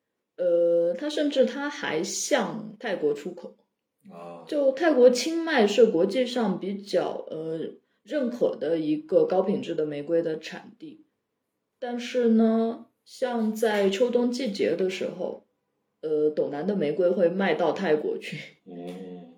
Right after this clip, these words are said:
Speaker 1: 呃，这个有一个也是和时节有关系，一个很好玩的就是，呃，秋冬季节的话，除了做婚庆，然后玫瑰用的会比较多，其他的因为没有什么就情人节之类的节日。
Speaker 2: 嗯。
Speaker 1: 但是呢，在秋冬季节呢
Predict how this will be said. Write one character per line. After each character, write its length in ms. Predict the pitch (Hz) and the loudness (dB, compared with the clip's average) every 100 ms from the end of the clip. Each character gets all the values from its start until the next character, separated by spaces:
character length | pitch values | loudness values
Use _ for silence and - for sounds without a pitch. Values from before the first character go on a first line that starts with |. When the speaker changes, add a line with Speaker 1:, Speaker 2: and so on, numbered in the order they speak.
| - | -8
Speaker 1:
呃， 260 | 160 143 - - | -6 -6 -8 -10
这 160 | 320 | -6
个 160 | 302 262 | 6 8
有 180 | 185 127 | 10 8
一 80 | 160 | 8
个 120 | 226 | 8
也 140 | 190 | 10
是 140 | 233 285 | 8 8
和 140 | 202 | 8
时 160 | 175 165 | 8 4
节 100 | 160 170 | 8 10
有 140 | 147 | 10
关 200 | 151 165 | 6 0
系， 180 | 175 156 | -2 0
一 80 | 170 | 2
个 140 | 175 | 0
很 160 | 156 170 | -2 -4
好 200 | 156 143 | -4 -4
玩 220 | 151 151 | -6 -6
的 160 | 165 | -8
就 280 | 156 190 180 | -8 -8 -8
是， 380 | 196 - 170 - _ _ _ - | -8 -8 -8 -10 _ _ _ -12
呃， 400 | 156 156 156 156 | -6 -2 -2 -2
秋 240 | - 285 | -2 0
冬 240 | 285 294 | 2 2
季 240 | 294 277 208 | 0 0 -2
节 360 | - 151 147 170 | -2 0 2 2
的 180 | 220 | 0
话， 200 | 202 185 | 0 0
除 200 | 170 - | -2 2
了 140 | 240 220 | 4 6
做 180 | 233 220 | 8 8
婚 260 | 233 269 | 6 -2
庆， 300 | 302 311 202 | -2 -2 -2
然 220 | 156 156 | -2 -2
后 120 | 196 175 | -2 -2
玫 180 | 151 | -2
瑰 200 | 151 175 | 2 2
用 160 | 175 170 | 2 0
的 120 | 143 | -2
会 180 | - 160 | 0 -2
比 180 | - 285 | -4 -12
较 240 | - 131 | -12 -12
多， 300 | - 151 151 | -12 -8 -8
其 240 | 156 - 180 | -10 -18 -18
他 260 | - 262 | -12 -10
的 220 | 262 - | -2 -2
因 100 | 208 | 0
为 80 | 214 | -2
没 160 | 190 165 | -2 0
有 160 | 220 | 0
什 180 | 262 - | 0 -4
么 200 | - 147 | -6 -8
就 200 | 147 165 | -6 -8
情 240 | 156 156 156 | -8 -10 -4
人 200 | 156 160 | -4 2
节 160 | 156 | 2
之 140 | 151 175 | 2 2
类 160 | 160 | 0
的 120 | 156 | 0
节 240 | 107 - - | -10 -16 -16
日。 300 | - 170 - | -14 -14 -14
Speaker 2:
嗯。 420 | 208 196 196 - - | -10 -8 -8 -12 -8
Speaker 1:
但 280 | 254 240 233 | -2 0 0
是 280 | 233 233 214 | 2 2 4
呢， 360 | 208 202 202 | 2 -2 -4
在 140 | 202 190 | 0 0
秋 200 | 196 202 | 2 2
冬 220 | 202 208 | 2 -2
季 200 | 202 185 | -2 -4
节 220 | - 151 | -4 -6
呢 340 | 151 156 156 | -6 -10 -12